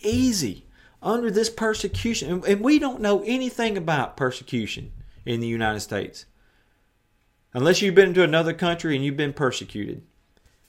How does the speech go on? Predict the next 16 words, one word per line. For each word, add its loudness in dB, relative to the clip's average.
you 2
don't 2
know 6
anything -2
about 0
persecution. -10
These 2
people 0
in -6
the -2
book 0
of -4
Acts, -8
these -2
eleven 4
men, -2